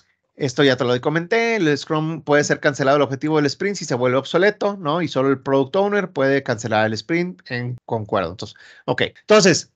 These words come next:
ya platicamos del contenedor y de algunas reglas de lo que debe de cumplir el contenedor, ¿no? Que es la, eh, como, que es como el primer evento de Scrum, que no es un evento.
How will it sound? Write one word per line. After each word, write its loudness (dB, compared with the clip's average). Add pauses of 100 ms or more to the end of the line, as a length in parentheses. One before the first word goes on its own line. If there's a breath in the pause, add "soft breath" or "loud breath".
ya 2
platicamos 2
del 4
contenedor 2
y -2
de 4
algunas 2
reglas 2
de -2
lo -2
que -2
debe 0
de -2
cumplir -4
el 0
contenedor, 0
¿no? -6
Que -4
es -4
la, 2
eh, -10
como, -4
que -8
es -8
como -4
el -4
primer -4
evento -2
de -6
Scrum, -8
que -12
no -10
es -12
un -10
evento. -8